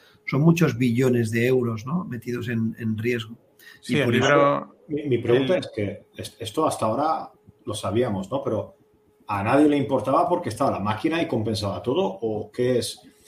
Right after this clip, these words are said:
Speaker 3: Es decir, ¿cómo puede ser, cómo puede ser que en, en la mayoría de estos puestos de, de riesgo, a mí no, creo que no me cogerían porque no doy la talla, ¿no? Porque por conocimientos, por no sé qué, por no sé cuánto,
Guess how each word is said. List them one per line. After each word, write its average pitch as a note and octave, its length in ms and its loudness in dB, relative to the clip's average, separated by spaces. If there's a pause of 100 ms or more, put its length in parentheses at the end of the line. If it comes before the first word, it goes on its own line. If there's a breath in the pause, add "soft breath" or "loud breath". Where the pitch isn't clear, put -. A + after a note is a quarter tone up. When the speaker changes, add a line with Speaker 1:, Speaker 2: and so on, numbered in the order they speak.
(280 soft breath)
Speaker 3:
Es A2 80 -2
decir, - 200 2 (1500 soft breath)
¿cómo G3 280 10
puede F#3 300 6
ser, - 400 -4 (140)
cómo D3 220 0
puede D#3+ 260 2
ser F#2+ 340 -6 (200)
que G2+ 560 -4 (1120)
en, G#2+ 760 -4 (200)
en G#2+ 140 -6
la G#2+ 80 -2
mayoría G#2+ 320 2
de D3+ 60 4
estos D3 240 -4
puestos C#3+ 440 0
de, C#3 300 0
de A#2+ 180 2
riesgo, C3+ 640 2 (320)
a A2 100 -2
mí D#3+ 120 4
no, F3 260 0
creo C3+ 220 0
que C3+ 80 -2
no C#3 100 0
me B2+ 80 -4
cogerían A#2 440 -2
porque A#2+ 200 2
no A2 180 4
doy G2+ 160 4
la F#2+ 140 -2
talla, C#3 300 0
¿no? F#2+ 180 -8
Porque F#2+ 280 -8
por F#2+ 200 -16
conocimientos, A#2+ 760 -6
por G#2+ 140 -4
no G2+ 100 -4
sé G2+ 100 -8
qué, C3 80 0
por B2 160 -6
no G#2+ 60 -8
sé G2 100 -8
cuánto, A2 360 -6